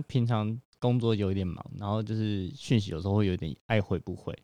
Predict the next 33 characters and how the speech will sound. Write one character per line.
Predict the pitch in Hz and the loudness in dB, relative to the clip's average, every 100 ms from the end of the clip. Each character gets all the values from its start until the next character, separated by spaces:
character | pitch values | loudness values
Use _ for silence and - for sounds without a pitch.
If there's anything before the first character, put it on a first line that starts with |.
| _ _ _ | _ _ _
然 | 113 | 2
后 | 113 | 4
他 | 131 | 4
确 | 131 147 | 4 4
诊 | 107 95 | 4 0
前 | - 101 98 | 0 0 2
第 | 117 113 | 2 4
一、 | |
二 | 110 110 | 4 2
天 | 107 98 | 2 0
的 | 90 | 0
时 | 92 | -2
候， | 98 | -2
讯 | 98 - | 0 2
息 | 113 | 2
回 | 98 101 | 2 0
的 | 95 | 0
极 | - 101 | 0 -2
度 | 113 107 | 0 0
有 | 60 | -2
过， | - - | -6 -12
有 | 85 98 | -10 -4
过 | 101 | 0
快 | 113 - 104 | 2 4 2
速， | - | 2
让 | 110 107 | 2 4
我 | 95 | 4
有 | |
点 | 90 | 0
不 | - | -2
知 | 107 104 | -4 -4
所 | - - | -6 -8
措。 | - - - | -8 -8 -8